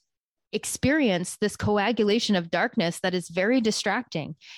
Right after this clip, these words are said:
And what happens when we're there is, like, it pulls our attention over there. It keeps us from allowing our light and our positivity and our hopefulness to ascend us further and, and accelerate that separation between these two realities.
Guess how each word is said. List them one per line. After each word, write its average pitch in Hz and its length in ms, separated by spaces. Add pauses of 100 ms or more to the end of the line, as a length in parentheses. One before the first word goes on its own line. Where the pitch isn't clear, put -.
And 202 140
what 208 140
happens 233 500
when 196 140
we're 185 120
there 233 280
is, 180 160
like, 175 180
it 190 180
pulls 196 440
our 214 100
attention 247 420
over 180 160
there. 156 300
It 185 160
keeps - 460
us 202 320 (100)
from 180 460 (720)
allowing 202 600
our 190 360
light 180 520
and 185 80
our 170 120
positivity 185 1160
and 180 140
our 165 180
hopefulness 175 880
to - 200
ascend 208 520
us 170 300
further 196 320
and, 170 300
and 175 240
accelerate 196 680
that - 160
separation 180 540
between 165 300
these 165 160
two - 180
realities. 160 680